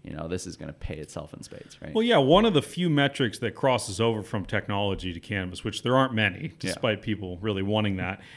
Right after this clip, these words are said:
Speaker 2: is the lifetime value versus cost of acquisition,
Speaker 1: Yes.
Speaker 2: right? This is really clear.
Speaker 1: Yeah.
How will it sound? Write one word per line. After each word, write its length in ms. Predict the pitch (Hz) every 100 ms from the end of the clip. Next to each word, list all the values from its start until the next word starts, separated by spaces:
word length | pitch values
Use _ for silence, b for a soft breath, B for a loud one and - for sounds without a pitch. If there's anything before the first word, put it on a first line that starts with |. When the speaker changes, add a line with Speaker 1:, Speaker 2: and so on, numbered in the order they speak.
| B
Speaker 2:
is 380 | - 117 101 -
the 500 | 104 117 110 107 107 b b b
lifetime 500 | 135 160 151 147 131
value 380 | 117 117 117 107
versus 340 | 98 104 -
cost 300 | 90 110 95
of 60 | 110
acquisition, 560 | 95 87 82 80 - -
Speaker 1:
Yes. 120 | 104
Speaker 2:
right? 220 | 101 101
This 220 | - 113
is 100 | 117
really 220 | 131 131 104
clear. 540 | - 120 101 90 85
Speaker 1:
Yeah. 120 | -